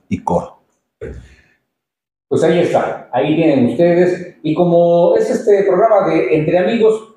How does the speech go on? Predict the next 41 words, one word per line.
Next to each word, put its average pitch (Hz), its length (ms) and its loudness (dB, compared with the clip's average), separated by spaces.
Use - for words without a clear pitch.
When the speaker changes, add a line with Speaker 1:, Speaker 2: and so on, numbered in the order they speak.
Speaker 2:
pues - 140 -20
aquí 160 220 -2
estamos 214 340 -2
entre, 139 380 -4
entre 131 240 -6
cuadernos, 175 460 0
como 127 220 0
decimos 180 240 -8
coloquialmente 147 600 -4
en 135 80 -12
México, 156 440 -10
platicando 139 460 -4
con 110 120 -10
Pedro. 156 220 -4
Pedro, 170 440 0
finalizamos 156 600 -2
este 160 200 -6
primer 147 340 -4
programa, 147 720 0
de 120 80 -10
muchos - 500 -10
que 139 80 -8
me 110 100 -6
permitas 127 460 -8
hacer 131 260 -8
contigo 135 580 -2
y 117 80 -6
obviamente 123 420 -2
con - 160 -16
la 98 60 -4
orquesta. 147 760 -4
Mándales 160 440 0
un 151 140 0
mensaje 170 760 0
a - 140 -2
quien 127 180 -2
tú 131 120 -4
quieras. - 500 -8
Speaker 1:
Claro 151 200 0
que 143 80 -2
sí. 139 180 0